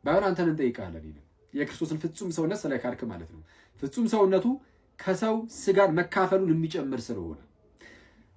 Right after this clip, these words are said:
ባይሆን ግን ምን ብለን አምነን ነው የምንጠመቀው እኛ ጋር? ለምሳሌ አንተ ወደ ጌታ ቤተክርስቲያን መምጣት ብትፈልግ ወዳጄ ምን ታምናለህ?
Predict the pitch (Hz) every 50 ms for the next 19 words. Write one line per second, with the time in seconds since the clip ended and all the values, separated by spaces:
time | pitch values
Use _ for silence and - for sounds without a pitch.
0 | _ _ _ _ - 170 202 220 226 233 226 254 226 185 180 208 220 196 202 202
1 | 208 208 190 190 190 190 190 190 185 180 180 180 175 170 160 - 170 165 165 160
2 | - 175 160 160 165 160 160 202 240 240 - - - - - - - - - _
3 | - 120 139 170 175 160 - 170 156 156 151 147 147 151 135 135 147 160 160 156
4 | 151 151 147 156 147 143 143 135 135 - 131 113 143 131 131 131 127 123 139 117
5 | 127 127 - - 131 120 120 110 120 123 120 120 120 117 120 - 214 - - -
6 | _ _ _ _ _ _ _ _ _ _ _ _ - 135 165 170 175 170 165 165
7 | 170 165 170 196 233 277